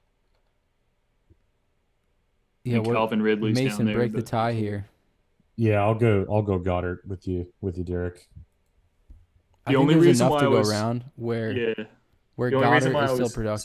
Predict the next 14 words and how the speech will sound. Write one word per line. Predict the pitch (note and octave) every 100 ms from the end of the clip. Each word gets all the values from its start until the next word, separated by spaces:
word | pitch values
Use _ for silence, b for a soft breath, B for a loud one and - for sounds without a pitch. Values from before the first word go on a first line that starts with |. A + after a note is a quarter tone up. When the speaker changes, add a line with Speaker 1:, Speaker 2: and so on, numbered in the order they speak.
| G#2
Speaker 1:
Sorry. | G2+ - _ _ _ _ _ _ -
Speaker 2:
That | D3
was | A#2+
good. | - A2 A#2 _ _ _ _ _
Speaker 1:
I | C3
was, | B2+ A#2+ B2
I | C#3
was | C3 -
kinda | C#3 C3+ C3+
just | C3 B2
curious | - B2 B2
about | B2 G#2
Goddard. | A2 A#2 B2 - _ _ -
Be-, | -